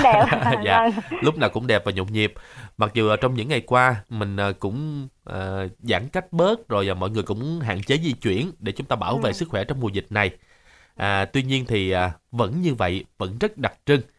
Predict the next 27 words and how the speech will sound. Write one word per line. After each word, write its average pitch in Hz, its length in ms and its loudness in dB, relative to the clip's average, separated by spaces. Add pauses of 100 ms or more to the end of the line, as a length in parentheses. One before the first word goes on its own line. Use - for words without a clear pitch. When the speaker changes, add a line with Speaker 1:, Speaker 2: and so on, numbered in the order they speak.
(200)
Speaker 2:
Thành 123 120 -4
phố 180 120 4
Hồ 170 140 4
Chí 147 100 0
Minh, 147 180 2 (180)
Sài - 180 -4
Gòn 95 260 2
vẫn 101 160 -2
luôn 143 240 2
nhộn 95 180 -2
nhịp 98 260 -2 (120)
và 87 400 0
có 139 120 -2
một 151 140 -4
cái 127 120 -8
tâm 117 200 -4
thế, 156 300 0 (500)
à, 92 360 -2 (320)
nó 165 480 0 (380)
đầy 120 340 2
sức 185 240 0
sống 165 280 0 (260)
và 98 220 2
dường 107 320 0
như 135 180 4 (320)
là 101 220 0
đến 127 200 4